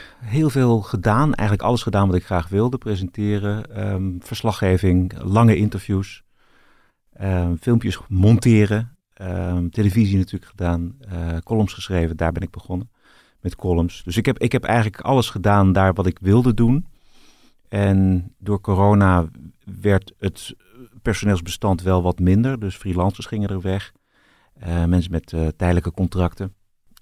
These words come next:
En, eh, ja, dus er moest, het, het gewone werk moest wel gedaan worden. Eh, ook door mij.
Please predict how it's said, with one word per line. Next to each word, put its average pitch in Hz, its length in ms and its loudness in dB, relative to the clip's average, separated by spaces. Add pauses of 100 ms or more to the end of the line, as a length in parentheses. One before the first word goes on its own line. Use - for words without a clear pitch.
(120)
En, 113 440 0 (800)
eh, - 120 -20 (200)
ja, 107 160 0
dus 101 140 -2
er - 80 2
moest, 123 220 4 (260)
het, - 220 -8
het - 220 -2
gewone 117 320 4
werk 113 180 4
moest 110 160 2
wel 107 160 2
gedaan 95 340 2
worden. 143 300 -2 (840)
Eh, 104 300 -2
ook 104 180 0
door 98 100 4
mij. 95 340 4